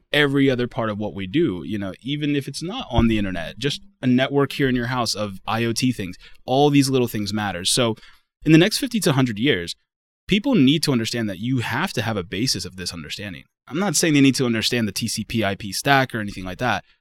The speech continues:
but you at least need to have the understanding. It's like your car.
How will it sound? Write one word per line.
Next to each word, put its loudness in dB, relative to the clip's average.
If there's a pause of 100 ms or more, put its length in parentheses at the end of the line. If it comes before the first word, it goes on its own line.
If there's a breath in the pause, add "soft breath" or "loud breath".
(160)
but 4
you 6
at 4
least 2
need 2
to -6
have -2
the -8
understanding. -6 (460)
It's -2
like 2
your -4
car. -2